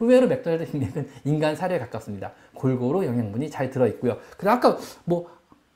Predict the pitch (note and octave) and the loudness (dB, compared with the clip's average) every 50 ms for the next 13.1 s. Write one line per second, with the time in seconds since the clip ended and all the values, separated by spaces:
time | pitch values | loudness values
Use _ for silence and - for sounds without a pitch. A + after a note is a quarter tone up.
0 | _ _ _ - _ _ _ _ _ _ _ _ _ _ _ _ _ _ - - | _ _ _ -20 _ _ _ _ _ _ _ _ _ _ _ _ _ _ -14 -6
1 | - F3 G#3 A3 D4+ D4 D4+ D#4 D4+ D4+ D4 C#4+ C4 A3+ G#3 F#3 C#3+ C#3 B2 D#3 | 2 4 6 6 8 8 8 8 8 8 8 6 6 6 6 6 4 4 2 4
2 | F#3 A3+ A3+ - A3+ G#3+ G#3+ G#3+ G#3 F#3+ E3 G3 A3 C4 B3 - C4 B3 B3 A3+ | 4 2 4 2 0 2 2 2 2 6 8 8 8 8 8 6 4 4 4 2
3 | - G#3 G#3 G#3 G3+ G3 G3+ A3 G#3+ E3 E3+ F3 F3+ F#3+ G#3 G#3 - - - B3+ | 2 2 4 4 4 4 4 4 8 8 8 8 8 6 4 4 2 0 2 2
4 | B3 - A3+ F3+ D3 D3 C#3+ D3 C#3+ - F#3+ D#3+ D#3 D#3 C#3+ C#3 B2 B2 C#3 C3+ | 4 4 2 2 2 2 0 0 0 2 2 2 4 4 2 2 0 0 0 0
5 | D3 D3+ D3 C3 B2+ D3 F3 F3+ F#3 E3 D3 C#3+ B2+ A#2+ B2 - - - - - | 2 2 0 2 2 2 2 2 0 -2 -2 -2 -2 -4 -4 -8 -16 -20 -20 -16
6 | - - G#3+ A3 A3 G#3+ A3 - D#3 D3 - - E3+ D#3+ C#3+ B2 A#2 A2 - - | -6 -2 0 2 2 2 2 2 0 0 2 4 4 4 4 2 2 0 -2 -6
7 | - - - - - - - - C#4 C#4 C#4 B3 - F#3+ F#3 E3+ F#3+ E3+ F3 E3 | -18 -20 -18 -10 -10 -4 4 8 8 8 8 8 6 6 6 6 6 6 6 4
8 | - E3+ E3+ - - - B3+ B3 A#3 G#3+ F#3 C3 - - - - - - D4 E4+ | 2 2 -2 0 2 4 6 8 8 6 6 2 -2 -8 -16 -4 4 6 6 8
9 | F4+ F4 F4+ F4+ F4+ D4 G#3+ G#3+ A3 C#4 C#4 C4+ A3+ B3 B3+ B3 A#3+ - G#3 G3 | 10 10 10 10 12 12 12 12 12 12 12 12 12 10 10 10 10 10 8 8
10 | G3+ F#3 F#3 G3+ G3+ - F3+ G3+ A3+ A#3+ A#3+ A#3+ - - - E4+ D#4 B3 G3 F#3 | 8 8 8 6 4 6 8 8 8 8 6 4 0 -6 -2 2 4 4 4 4
11 | G3+ G#3+ G#3 G3+ - A3 G#3 G#3 G3 A3+ G#3 E3+ C#3+ D3 D3+ - - D#3 F3 F3 | 4 4 2 2 2 4 4 4 4 4 2 2 2 2 2 2 2 2 2 4
12 | C3+ B2+ D#3 F3+ F#3 F3 F#3+ - - D#3+ A#2+ B2 E3 A3 A3+ G#3 C#3+ A#2+ A#2+ B2+ | 4 4 4 2 2 0 -2 -2 -2 -2 2 4 6 8 8 8 8 6 2 -2
13 | A#2+ | -4